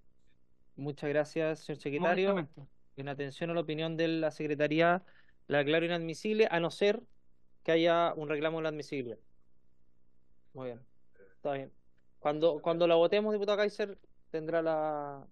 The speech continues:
Speaker 1: tendrá el uso de la palabra, va a fundar su voto. Eh, señor secretario, por favor, someta a votación la admisibilidad de la indicación
Speaker 2: Eso.
Speaker 1: del diputado Kaiser.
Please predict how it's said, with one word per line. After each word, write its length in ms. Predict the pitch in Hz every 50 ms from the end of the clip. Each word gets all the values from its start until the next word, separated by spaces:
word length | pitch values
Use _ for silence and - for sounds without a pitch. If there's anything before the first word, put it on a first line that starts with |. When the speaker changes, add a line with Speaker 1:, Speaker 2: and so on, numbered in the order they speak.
| _ - - - -
Speaker 1:
tendrá 320 | - 147 143 151 151 143 139
el 180 | - 190 147
uso 180 | 156 151 - 175
de 20 |
la 60 | 165 156
palabra, 300 | 156 139 131 127 127 135
va 100 | 156 156
a 40 |
fundar 260 | - 175 170 156 165 -
su 140 | - 151
voto. 240 | 123 123 - - - - - - - - - - - - - - - - - - - - - - - - - - -
Eh, 680 | 135 143 151 147 143 147 143 143 139 143 143 143 139 135 139 139 139 135 135 135 139 139 143 - - - - - - - - - - - - - - - -
señor 140 | - 202 175
secretario, 340 | 214 202 196 202 185 160 151
por 100 | 151 -
favor, 280 | - 165 151 135 - -
someta 320 | - - 165 165 170 170
a 40 | 175
votación 360 | 175 170 160 - - 175 165
la 80 | 160 165
admisibilidad 480 | 156 151 147 - - 151 143 151 151 147
de 40 | 147
la 40 | 147
indicación 340 | 143 147 139 143 - 202 170
Speaker 2:
Eso. 80 | 143
Speaker 1:
del 100 | 143 139
diputado 300 | 139 135 135 135 139 135
Kaiser. 280 | 123 117 113 - -